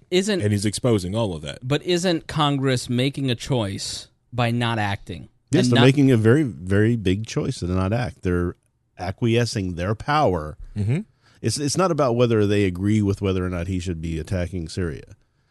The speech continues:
Speaker 3: They can easily write a resolution and do it. George Bush went and got one.
Speaker 1: Right.
Speaker 3: Got two,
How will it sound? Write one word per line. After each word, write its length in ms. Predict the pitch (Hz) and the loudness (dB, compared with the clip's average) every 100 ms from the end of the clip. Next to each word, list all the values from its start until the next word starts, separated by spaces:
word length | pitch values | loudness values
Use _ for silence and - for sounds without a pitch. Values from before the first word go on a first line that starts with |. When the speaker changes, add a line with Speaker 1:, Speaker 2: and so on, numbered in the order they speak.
| _ _ - | _ _ -10
Speaker 3:
They 240 | 90 139 | -2 0
can 160 | 175 135 | 0 0
easily 400 | 139 165 117 95 | 0 0 0 0
write 320 | 90 113 131 | 2 2 2
a 180 | 92 92 | 0 2
resolution 640 | 98 113 90 127 120 85 | 0 0 0 -2 -2 -4
and 100 | 90 | 0
do 120 | 131 | 0
it. 160 | 101 - _ - | 0 -6 _ -16
George 380 | 90 101 135 117 | -4 2 2 2
Bush 300 | 85 107 151 | 0 0 0
went 160 | 175 143 | -2 -2
and 120 | 87 | -2
got 220 | 85 - | -4 -6
one. 320 | 101 95 95 120 - | -12 -12 -12 -14 -10
Speaker 1:
Right. 280 | 113 95 85 - | -8 -8 -8 0
Speaker 3:
Got 200 | 113 80 | 0 2
two, 380 | 175 175 64 | 0 0 -2